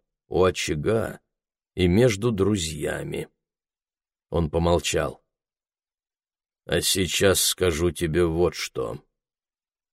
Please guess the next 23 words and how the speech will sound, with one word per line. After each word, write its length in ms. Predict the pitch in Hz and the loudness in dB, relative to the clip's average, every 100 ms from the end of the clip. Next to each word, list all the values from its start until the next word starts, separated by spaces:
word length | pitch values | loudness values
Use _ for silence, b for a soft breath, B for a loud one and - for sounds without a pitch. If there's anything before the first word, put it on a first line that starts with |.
| _ | _
В 120 | 71 | -12
другой 540 | 69 90 95 90 101 101 | -2 4 6 8 8 8
раз 320 | 98 95 - | 6 4 2
не 140 | 95 | 0
вздумай 600 | 82 71 73 104 104 87 | 0 -2 0 2 4 2
меня 340 | 80 80 80 80 | 2 0 0 0
ловить, 680 | 80 82 80 82 78 - - _ _ _ _ _ _ | 0 0 0 -4 -4 -8 -10 _ _ _ _ _ _
потому 300 | 82 95 98 | 0 4 4
что 200 | 95 - | 4 2
если 380 | 90 92 - - | 0 2 0 0
я 160 | 92 90 | 2 2
тебя 300 | - 87 90 | 2 2 2
вновь 420 | 85 95 95 - | 4 4 4 2
увижу, 640 | 90 85 117 95 78 67 - _ _ _ _ _ - | 0 2 0 -2 -4 -8 -12 _ _ _ _ _ -4
убью». 560 | 123 87 73 71 71 - _ _ _ _ _ _ _ _ _ _ _ _ _ - | -2 -2 -2 -2 -4 -8 _ _ _ _ _ _ _ _ _ _ _ _ _ -6
«Если 420 | 90 101 - 127 | 2 4 4 4
прикажут, 720 | - 123 - 98 98 87 76 | 6 4 4 4 4 4 2
мне 200 | 95 95 | 2 2
придётся 640 | 104 120 127 95 95 - 117 | 4 2 4 6 6 4 -2
тебя 280 | 123 110 92 | 2 4 4
преследовать», 800 | 98 101 - 95 76 69 - - _ _ _ - | 2 0 2 2 2 -2 -6 -12 _ _ _ -6
заметил 580 | 76 95 90 80 87 | 2 4 4 2 0
лейтенант. 760 | 82 85 76 95 87 78 - | 0 -2 0 0 0 -2 -8